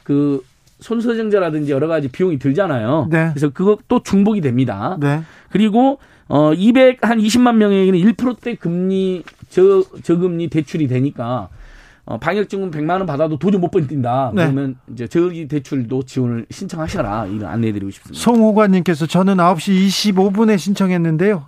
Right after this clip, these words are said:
Speaker 2: 열한 시 십 분에 입금됐습니다. 놀라웠습니다."
Speaker 1: 예, 예,
Speaker 2: 얘기하시고요.
Speaker 1: 이건,
Speaker 2: 강-
Speaker 1: 이건 전 세계가 깜짝 놀라는 겁니다. 이건
Speaker 2: 그렇죠.
Speaker 1: 박수를, 최소한 금액이 작다라는 지적은 해도 되는데,
Speaker 2: 네.
Speaker 1: 중기부하고 신한은행 등이 연계해서 이 시스템을 만들었대요.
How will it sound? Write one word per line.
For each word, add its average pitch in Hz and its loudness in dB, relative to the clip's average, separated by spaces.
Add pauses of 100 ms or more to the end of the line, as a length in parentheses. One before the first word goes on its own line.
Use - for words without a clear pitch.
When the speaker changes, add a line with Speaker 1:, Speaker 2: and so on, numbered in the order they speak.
Speaker 2:
열한 190 4
시 170 -2
십 175 -10
분에 208 2
입금됐습니다. 156 -2
놀라웠습니다." 165 2
Speaker 1:
예, 156 2
예, - 6
Speaker 2:
얘기하시고요. 139 0
Speaker 1:
이건, 143 0
Speaker 2:
강- 151 -4
Speaker 1:
이건 220 -2 (300)
전 175 -4
세계가 196 0
깜짝 247 -6
놀라는 143 0
겁니다. 117 -2
이건 185 4
Speaker 2:
그렇죠. 196 -2
Speaker 1:
박수를, 202 0
최소한 240 -2 (360)
금액이 220 0
작다라는 151 -2
지적은 156 -2
해도 196 -2
되는데, 120 -4
Speaker 2:
네. 170 2 (360)
Speaker 1:
중기부하고 175 0
신한은행 220 -2
등이 127 0
연계해서 175 0
이 160 -2
시스템을 185 -4
만들었대요. 110 -4